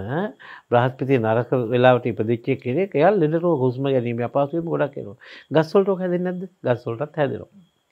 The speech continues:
එතකොට ඒ ගස් වල ඒ අඩුපාඩුව දැනගෙන ඒකට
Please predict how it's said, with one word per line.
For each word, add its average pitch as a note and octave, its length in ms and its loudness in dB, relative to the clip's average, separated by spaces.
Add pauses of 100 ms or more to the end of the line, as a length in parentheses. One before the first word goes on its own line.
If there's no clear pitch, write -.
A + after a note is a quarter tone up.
(300)
එතකොට G3 440 2
ඒ F3+ 800 4
ගස් C3 320 6
වල G#3+ 180 6
ඒ G3+ 140 8
අඩුපාඩුව F3 580 4
දැනගෙන C3 500 4 (560)
ඒකට F3 560 4